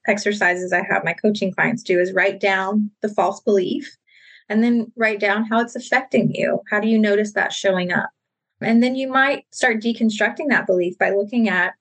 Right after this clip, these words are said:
what are the facts? What's the evidence that this is true? And what's the evidence that this is false? So looking at breaking that down and seeing the lies that, that made up that belief. And then we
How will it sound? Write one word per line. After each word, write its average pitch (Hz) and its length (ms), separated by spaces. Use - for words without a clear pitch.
what 226 220
are 262 80
the 285 80
facts? - 500
What's 220 200
the - 160
evidence 226 420
that 196 140
this 202 180
is 180 140
true? 277 320
And 240 100
what's 233 200
the 226 120
evidence 214 340
that 208 140
this 208 180
is 185 140
false? - 680
So 208 200
looking 208 380
at 190 400
breaking 208 360
that 202 220
down 196 280
and 185 140
seeing 208 340
the 190 100
lies 180 560
that, - 300
that - 160
made 190 180
up 196 200
that - 180
belief. - 580
And 208 220
then 220 500
we 208 320